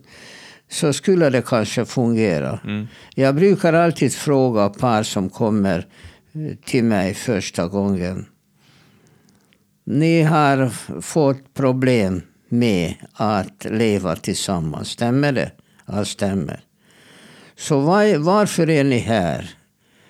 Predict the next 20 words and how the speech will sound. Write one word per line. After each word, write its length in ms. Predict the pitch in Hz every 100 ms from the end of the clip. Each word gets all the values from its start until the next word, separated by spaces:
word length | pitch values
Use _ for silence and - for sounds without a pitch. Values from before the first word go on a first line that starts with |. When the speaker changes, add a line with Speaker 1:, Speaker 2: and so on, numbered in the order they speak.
| _ -
Speaker 1:
Vill 360 | 113 156 175 185
ni 180 | 175
att 180 | 160 147
jag 140 | 151 135
ska 220 | - 143
hjälpa 640 | 143 156 170 165 196 175
er 300 | 175 139 113
att 220 | 110 110
kunna 360 | - 135 123 113
skiljas 800 | - 160 170 160 123 113 - -
och 320 | - 120 113
börja 500 | - 131 127 117 101
ett 140 | 104 -
nytt 340 | 131 147 -
liv 300 | 143 143 101
var 340 | 95 110 101 104
för 240 | - 117
sig? 440 | - 156 160 165 165 - - - -
Eller 340 | 147 143 143
vill 340 | 139 185 180